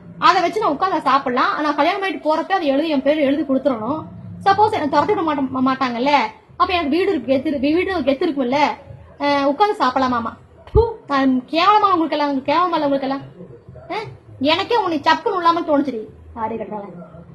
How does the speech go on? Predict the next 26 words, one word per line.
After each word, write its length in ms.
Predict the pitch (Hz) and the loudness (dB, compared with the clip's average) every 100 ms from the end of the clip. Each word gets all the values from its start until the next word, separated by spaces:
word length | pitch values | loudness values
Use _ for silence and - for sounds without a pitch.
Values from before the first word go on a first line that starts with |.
| - | -2
கொஞ்சமா 340 | 349 381 427 | 0 2 0
என்ன 140 | 330 370 | 0 0
சாப்பிடுங்க, 520 | 302 349 - 294 226 | 4 4 2 -2 2
சாப்பாடா 480 | 269 339 453 453 330 | 2 4 4 2 2
சாப்பிடுறீங்க 160 | 302 | 2
நீங்களா? 400 | 277 254 220 220 - - | 0 -2 -4 -6 -8 -4
அம்மா 300 | 240 359 370 | 2 4 6
அப்பாவோட 220 | 359 349 | 6 6
உழைச்சுதான் 480 | 277 311 339 415 415 | 4 2 2 0 2
சாப்பிடுறீங்க. 480 | 302 285 240 208 - - - - - | 2 2 -2 -8 -16 -20 -20 -20 -8
அதுன்னு 320 | 247 254 466 | -4 0 2
அந்த 220 | 359 349 381 | 2 2 2
மாதிரி 200 | 415 370 | 2 0
உங்களுக்கு, 400 | 320 285 277 277 | -2 0 2 2
உங்களுக்கு 280 | 277 302 | 2 0
கொழுப்பு 260 | 285 302 294 | 2 2 2
உங்களுக்கு. 360 | 269 233 254 - - - - - 381 | -2 -2 -6 -10 -20 -20 -20 -10 -6
ஆ? 40 | 523 - - - - - - - - | -6 -8 -20 -20 -20 -20 -20 -20 4
ஒருத்தர் 20 | |
கேக்குறா, 460 | 277 285 311 349 381 - - - | 4 4 0 0 -2 -4 -20 -8
ஆ, 40 | 285 277 269 254 240 226 226 214 | -4 -2 -2 -4 -4 -6 -6 -4
ஐம்பது 280 | 247 392 339 | -2 0 0
லட்சத்துக்கு 360 | 294 370 427 | -2 -2 -2
வந்து 260 | 320 330 440 | -2 -2 0
கல்யாணம் 280 | 294 285 277 | 0 0 0
பண்ணணும். 360 | 233 202 269 | -2 -2 -4